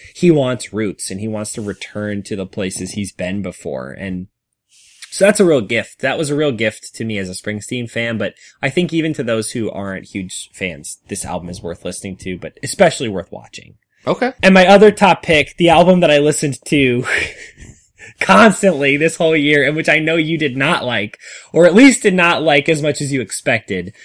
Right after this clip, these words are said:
Speaker 1: uh, is Tranquility Base, Hotel and Casino.
Speaker 2: For a, for an in-depth review of this album, <laughs> see our, uh, Arctic Monkeys podcast.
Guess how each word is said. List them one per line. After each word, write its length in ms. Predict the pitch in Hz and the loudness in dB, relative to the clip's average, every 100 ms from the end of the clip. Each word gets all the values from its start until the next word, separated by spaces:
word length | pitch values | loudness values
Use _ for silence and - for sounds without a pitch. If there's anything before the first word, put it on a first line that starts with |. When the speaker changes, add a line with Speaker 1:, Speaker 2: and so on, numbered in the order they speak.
| - - _ - | -20 -20 _ -10
Speaker 1:
uh, 260 | 135 131 113 | -4 -2 0
is 160 | 151 | -2
Tranquility 640 | - 202 170 - 170 151 135 | 2 2 2 2 2 2 0
Base, 440 | 131 120 120 - | 0 0 -2 -2
Hotel 460 | - 160 143 139 131 | 2 2 2 0 -2
and 120 | 127 | -4
Casino. 680 | 139 - 131 110 101 87 104 - - _ _ _ _ _ _ - _ - | -4 -2 -2 0 -2 -4 -6 -12 -20 _ _ _ _ _ _ -18 _ 2
Speaker 2:
For 200 | 147 135 | 6 6
a, 180 | 110 - | 4 0
for 180 | 160 | 2
an 140 | 151 131 | 4 4
in-depth 400 | 160 175 185 185 | 2 2 2 2
review 520 | 151 131 127 123 123 | 2 2 4 4 6
of 360 | 107 113 107 - - | 4 0 -2 -8 0
this 240 | 120 - | 0 2
album, 400 | 120 104 107 104 | 0 0 2 0
<laughs> 220 | 101 101 | -2 -4
see 320 | - - 147 143 | -8 2 4 4
our, 300 | 127 113 101 | 4 0 0
uh, 200 | 113 101 | -2 0
Arctic 360 | 123 - 117 | 0 0 -2
Monkeys 380 | 107 104 107 104 | -2 -4 -6 -8
podcast. 760 | 107 92 92 95 - 156 - | -8 -8 -8 -6 -2 -2 -4